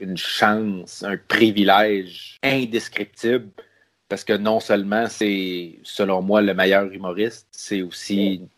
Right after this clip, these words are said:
le plus travaillant, le plus passionné, le plus sérieux, le plus à ses affaires.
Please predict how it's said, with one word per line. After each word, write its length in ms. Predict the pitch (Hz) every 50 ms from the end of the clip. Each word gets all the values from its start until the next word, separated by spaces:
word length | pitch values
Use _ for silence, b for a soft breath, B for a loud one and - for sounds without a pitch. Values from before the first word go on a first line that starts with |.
| _ _ - -
le 300 | 107 101 98 98 101 95
plus 440 | - - _ - - 110 110 104
travaillant, 720 | - - - 110 104 95 101 98 95 95 107 110 113 120 120 110
le 180 | 104 98 95
plus 300 | - _ _ - 104 101
passionné, 800 | - - 101 95 - - 104 98 92 92 101 110 117 123 120 117
le 160 | 101 98 90
plus 200 | - - 107 101
sérieux, 760 | - - - 104 95 - 98 101 104 110 117 120 123 123 120 _ _ _
le 440 | - 101 101 98 98 95 95 95 92
plus 480 | - _ _ - - - 110 110 113 110
à 100 | 101 95
ses 320 | - - 107 107 101 87
affaires. 800 | 101 90 - - 107 110 117 117 120 117 117 110 107 - -